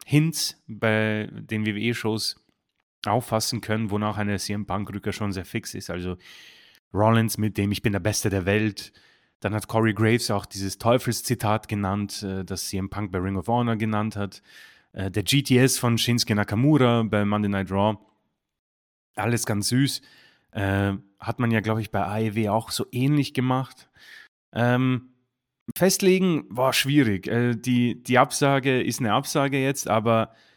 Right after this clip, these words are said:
es würde mich nicht wundern, wenn wir Richtung Royal Rumble erneut die Gerüchteküche brodeln lassen, beziehungsweise den Herd auf-, <laughs> aufdrehen. Denn egal, ob er zurückkommt oder nicht, alle, die mit Clickbait arbeiten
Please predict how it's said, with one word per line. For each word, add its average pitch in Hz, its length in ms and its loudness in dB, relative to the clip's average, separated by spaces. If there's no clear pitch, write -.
es 101 380 -4
würde 147 140 4
mich 156 100 4
nicht 143 220 0
wundern, 143 300 4
wenn 127 160 2
wir 123 120 4
Richtung 120 480 0
Royal 117 300 4
Rumble 113 520 2
erneut 110 580 0
die 98 160 -2
Gerüchteküche 101 840 -2
brodeln 101 560 -2
lassen, 98 340 -4
beziehungsweise 101 600 -4
den 95 140 -4
Herd 104 280 -2
auf-, 95 240 0
<laughs> 104 60 0
aufdrehen. 110 720 0
Denn 107 400 2
egal, 131 340 4
ob 143 160 2
er 143 80 2
zurückkommt 131 420 0
oder 117 180 2
nicht, 123 480 -4
alle, 131 300 4
die 120 160 0
mit 117 440 -2
Clickbait 110 540 -2
arbeiten 113 640 0